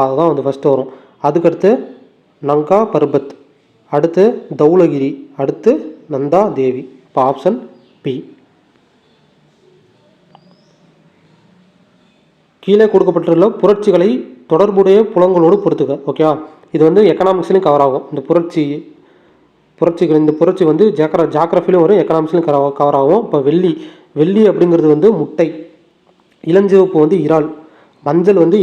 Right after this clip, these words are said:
எண்ணெய், சாம்பல் வந்து உரம். அப்போ மூணு, நாலு, ஒண்ணு, ரெண்டு. ஓகே, அப்போ ஆப்ஷன் பி. நெக்ஸ்ட் கொஸ்டின், இம்மாநிலங்களை தனியாக பிரிப்பதற்கு முன்பு அவை எந்த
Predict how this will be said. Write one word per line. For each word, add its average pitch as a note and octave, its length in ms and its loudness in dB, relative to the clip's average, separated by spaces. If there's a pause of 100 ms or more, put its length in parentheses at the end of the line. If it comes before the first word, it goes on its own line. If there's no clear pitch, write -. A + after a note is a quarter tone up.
எண்ணெய், E3 280 2 (600)
சாம்பல் F3+ 440 2
வந்து F3 160 4 (120)
உரம். D3+ 220 0 (200)
அப்போ D#3 160 -2 (160)
மூணு, F#3 240 4 (180)
நாலு, D#3+ 280 2 (1160)
ஒண்ணு, F#3 260 2 (140)
ரெண்டு. D3 260 -2 (520)
ஓகே, - 200 -4
அப்போ C3+ 200 -2
ஆப்ஷன் F3 280 -2 (400)
பி. C#3 140 -6 (1600)
நெக்ஸ்ட் D#3 260 -4
கொஸ்டின், F3+ 320 -2 (600)
இம்மாநிலங்களை F3+ 560 2 (180)
தனியாக G3 400 2
பிரிப்பதற்கு E3+ 400 0
முன்பு D#3 300 0
அவை D#3+ 120 2 (140)
எந்த F3 200 2